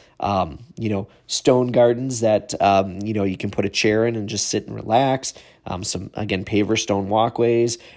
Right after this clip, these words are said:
uh, mixing in some very interesting, unique plant material. Um, in some cases, these kind of setups will reduce the amount of yard that you have to mow grass.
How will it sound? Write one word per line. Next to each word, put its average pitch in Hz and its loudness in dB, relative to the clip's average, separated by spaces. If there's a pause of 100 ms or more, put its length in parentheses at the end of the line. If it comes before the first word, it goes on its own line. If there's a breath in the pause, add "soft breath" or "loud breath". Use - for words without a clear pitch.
(100)
uh, 87 0
mixing 107 -2
in 95 -2
some 98 -4
very 101 0 (220)
interesting, 113 0
unique 101 -2
plant 139 -2
material. 143 4 (440 loud breath)
Um, 85 0 (500)
in 120 -2
some 147 4
cases, 135 2 (280 soft breath)
these 131 4
kind 127 0
of 120 0
setups 120 4
will 113 2
reduce 110 0
the 120 2
amount 104 0
of 98 -2
yard 101 4
that - 0
you - -4
have 98 0
to 107 -4
mow 101 -2
grass. 95 2